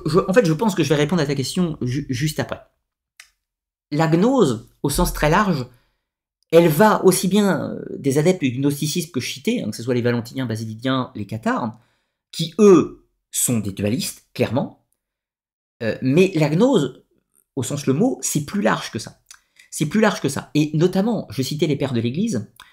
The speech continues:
je citais les pères de l'Église, euh, type, euh, Clément d'Alexandrie, type, euh, type, euh,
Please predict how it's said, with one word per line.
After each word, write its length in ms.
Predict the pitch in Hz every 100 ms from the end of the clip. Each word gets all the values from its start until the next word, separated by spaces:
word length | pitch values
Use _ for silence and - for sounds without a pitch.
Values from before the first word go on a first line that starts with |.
| _ _ -
je 200 | 110 160
citais 280 | 160 156 160
les 100 | 147
pères 160 | 143
de 80 | 120
l'Église, 440 | 117 143 214 202 -
euh, 680 | - - - - - 50 - -
type, 340 | 147 143 -
euh, 480 | 101 95 95 - 113
Clément 240 | - 107 104
d'Alexandrie, 880 | 92 - 110 104 165 190 185 180
type, 360 | - 120 110 -
euh, 520 | 104 98 95 - 95 _ _ _ _ _
type, 360 | - 113 - -
euh, 540 | 98 92 92 - -